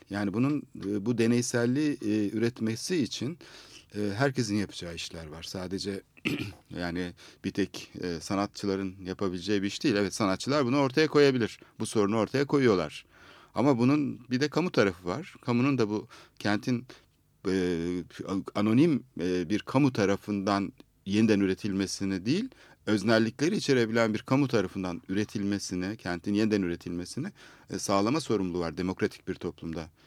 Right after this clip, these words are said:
Çünkü bütün bu anonimleştirme çabaları aynı zamanda bir şiddet içeriyor. Gizlenmiş öznellikler içerdiği için.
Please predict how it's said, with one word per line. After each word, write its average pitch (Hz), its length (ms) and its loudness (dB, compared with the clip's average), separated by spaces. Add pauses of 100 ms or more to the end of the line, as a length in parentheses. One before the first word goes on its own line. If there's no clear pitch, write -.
(100)
Çünkü 98 240 -8
bütün 127 320 -2
bu 117 160 -4
anonimleştirme 107 840 -2 (140)
çabaları 101 480 0 (640)
aynı 131 180 4
zamanda 117 300 2
bir 139 60 0
şiddet 127 680 -2 (240)
içeriyor. 92 520 0 (640)
Gizlenmiş 113 480 2
öznellikler 107 480 2
içerdiği 87 420 -4
için. 85 220 -12